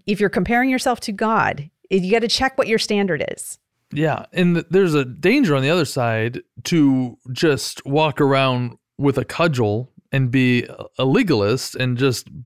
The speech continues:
Speaker 2: beat
Speaker 1: Mm.
Speaker 2: everyone up.
Speaker 1: Right.
Speaker 2: Both are errors, right? And I think what we tend to do is we go, "Oh, there's errors on either side of the road.
Speaker 1: Mm.
Speaker 2: I guess we, we must pick one of the two errors that suits us the best,"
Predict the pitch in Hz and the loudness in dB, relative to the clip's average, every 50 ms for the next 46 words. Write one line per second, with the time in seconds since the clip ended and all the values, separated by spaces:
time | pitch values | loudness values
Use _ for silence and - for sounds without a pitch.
0 | - _ _ _ _ _ - 160 175 175 165 147 127 117 120 117 110 113 151 185 | -20 _ _ _ _ _ 2 2 4 4 4 2 2 0 -2 -2 0 0 0 0
1 | 147 - - - - _ _ _ _ _ 180 160 135 - - - _ _ _ _ | -2 -2 -6 -14 -20 _ _ _ _ _ 0 0 0 0 -4 -10 _ _ _ _
2 | _ _ _ _ _ _ _ _ _ _ - 120 - 170 180 226 233 - - 147 | _ _ _ _ _ _ _ _ _ _ -14 -4 0 2 2 2 2 2 0 -2
3 | 139 131 131 156 175 156 104 90 - - - - - - 135 131 127 143 160 160 | 0 0 2 2 2 2 0 -4 -6 -12 -14 -14 -10 -6 -2 -2 0 0 -2 -4
4 | - _ _ 160 160 160 156 147 - 226 254 226 - 196 156 151 151 - - 185 | -6 _ _ -2 0 2 2 2 2 0 0 2 2 2 2 2 0 0 0 0
5 | 190 175 147 127 117 - 208 247 247 180 143 131 135 131 123 131 127 131 127 123 | 0 0 0 -4 -4 -2 0 2 2 4 4 4 2 2 0 0 0 2 2 2
6 | 120 139 156 170 160 160 151 139 147 160 170 175 143 180 170 165 170 175 180 170 | 2 2 2 2 2 2 2 2 2 2 2 2 0 0 0 0 0 0 0 -2
7 | - - 220 208 190 185 175 165 160 143 139 135 135 135 139 139 135 - - _ | 0 0 0 2 2 2 2 0 0 0 2 2 2 2 2 0 0 -4 -10 _
8 | _ - 165 - _ _ _ 190 185 180 175 175 175 170 - - - 113 - 139 | _ -18 -18 -18 _ _ _ -6 -4 -4 -4 -4 -6 -8 -8 -6 -6 -2 0 0
9 | 135 - - 135 123 120 117 - _ _ _ 135 131 131 139 147 151 147 139 - | 0 0 -2 -2 -2 -2 -6 -8 _ _ _ 0 0 2 2 2 2 2 0 -2
10 | - - - - _ _ _ _ _ _ _ _ _ _ _ _ _ _ _ - | -6 -8 -12 -18 _ _ _ _ _ _ _ _ _ _ _ _ _ _ _ -2
11 | 151 147 - - 139 143 143 143 127 123 - 165 151 139 131 135 131 123 113 123 | -2 -2 -4 -6 -4 -2 0 0 -2 -2 0 2 2 4 4 4 2 2 2 0
12 | 117 110 - - - - - 156 151 - - 131 117 - - 117 117 123 110 98 | 0 0 -2 -6 -12 -6 -2 -2 -2 0 0 -2 -4 -4 -8 -4 -2 -2 -2 -2
13 | - - - - - | -4 -10 -14 -14 -16